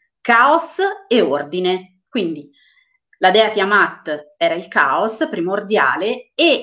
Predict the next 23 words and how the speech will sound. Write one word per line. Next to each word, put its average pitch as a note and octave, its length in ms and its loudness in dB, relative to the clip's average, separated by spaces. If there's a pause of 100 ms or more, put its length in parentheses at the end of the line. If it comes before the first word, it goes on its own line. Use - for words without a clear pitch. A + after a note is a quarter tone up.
il E3+ 200 -16
dio C4 180 -2
Marduk F3+ 640 -6
portava D3+ 680 -4
l'ordine. D#3 640 -6
Perché? D3+ 380 -10
Perché - 180 -8
in E3 80 2
quel F#3 140 0
momento, F3 580 2
durante E3+ 560 2
il, D3+ 140 -4 (500)
l'equinozio F3 960 0
di D#3 80 -2
primavera, A3 640 4
si - 260 -8
ha, E3+ 180 4
appunto, F3 540 -8
si, - 360 -12 (340)
eh, - 480 -8 (880)
si - 360 -4
lascia F#3 680 2
finalmente F#3+ 1080 0